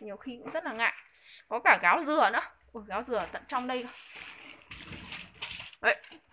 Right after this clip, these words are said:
Đây là cái loại có hoa văn này. Cái loại không hoa văn trơn như kia thì chỉ có mười lăm nghìn một chậu. Mà trồng gáo dừa được cái nó khá là bền. Nó bền lắm. Mà nó nhẹ, ship đi xa thì rất là ok nhá các bác nhá.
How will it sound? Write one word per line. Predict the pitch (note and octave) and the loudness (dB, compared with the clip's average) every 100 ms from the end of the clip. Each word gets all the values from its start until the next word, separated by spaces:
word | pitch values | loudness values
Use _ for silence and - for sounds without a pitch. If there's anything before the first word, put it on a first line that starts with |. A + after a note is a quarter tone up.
| - - | -20 -12
Đây | - C4 | 2 6
là | A3 | 6
cái | G3+ A3+ | 6 10
loại | B3+ G#3 | 10 10
có | G3 | 8
hoa | C#4+ C#4 | 12 12
văn | D4+ C#4 | 12 12
này. | B3 - | 6 4
Cái | B3 | 6
loại | C#4 | 6
không | - D4+ D4+ | 8 4 8
hoa | C#4+ | 8
văn | C#4 D4 C#4+ | 12 10 10
trơn | E4 D4+ | 6 6
như | C#4+ | 4
kia | C4 D4 | 0 -2
thì | A#3 F#3 | -2 -10
chỉ | G3+ | -6
có | G3+ | -4
mười | B3+ | 0
lăm | C4 C#4+ | 6 6
nghìn | B3+ A3 | 4 -6
một | G#3+ | -8
chậu. | D4 - C4 - - - - - - | -6 -6 -6 -14 -18 -20 -20 -18 -2
Mà | A3 | 0
trồng | B3 A3 | 0 4
gáo | F#3+ C4 | 6 6
dừa | C#4 A3 | 8 8
được | G#3 - | 6 8
cái | G#3 | 8
nó | C4+ C#4 | 10 4
khá | C#4 C4+ | 8 8
là | B3+ | 10
bền. | A#3+ G#3 - _ _ _ _ _ - _ - - | 6 6 -2 _ _ _ _ _ -20 _ -16 -4
Nó | G#3+ | 0
bền | B3 A#3+ | 2 0
lắm. | A#3 - - - - - - - - | -4 -10 -20 -20 -18 -18 -16 -18 -4
Mà | A3 | 0
nó | A3 | 2
nhẹ, | D4 E4 - | 4 4 2
ship | G4+ F#4+ | 0 -6
đi | D4+ | -4
xa | F4+ C#4+ C#4 | 6 6 6
thì | A#3 | 2
rất | D4+ | 2
là | E4+ | 2
ok | C#4+ C#4+ D4+ C#4 - - | 2 2 0 0 -10 -6
nhá | D#4 - - | -6 -6 -6
các | |
bác | D4+ | -4
nhá. | D#4 | -2